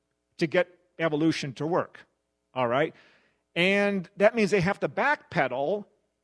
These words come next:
and find the evidence to prove that, which is not how science works. In science, you don't reach a conclusion and then try to backpedal and make the conclusion true, all right?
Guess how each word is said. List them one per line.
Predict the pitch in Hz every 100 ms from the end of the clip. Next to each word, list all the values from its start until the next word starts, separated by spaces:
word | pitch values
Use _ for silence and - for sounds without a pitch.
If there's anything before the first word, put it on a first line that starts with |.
| -
and | 185 180
find | - 190 190
the | 202
evidence | 214 233 196 214 - - _ _ -
to | 214
prove | - 302 311 180
that, | 131 -
which | 269 196
is | 165
not | 226 196
how | 190
science | - 151 143 131
works. | 330 254 - - - - _ _ _ _ _
In | 185
science, | 170 233 254 254 220
you |
don't | 170 247
reach | 247 247
a | 233
conclusion | 220 202 - 294 277 170 214
and | 214 208
then | 208
try | - 208 208
to | 180
backpedal | 208 240 - 180 170 190 170
and | 160
make | 175 175
the | 165
conclusion | - 160 - 208 226 147 151 143 _ -
true, | - 208 90 - _ _ _
all | - 120
right? | 120 185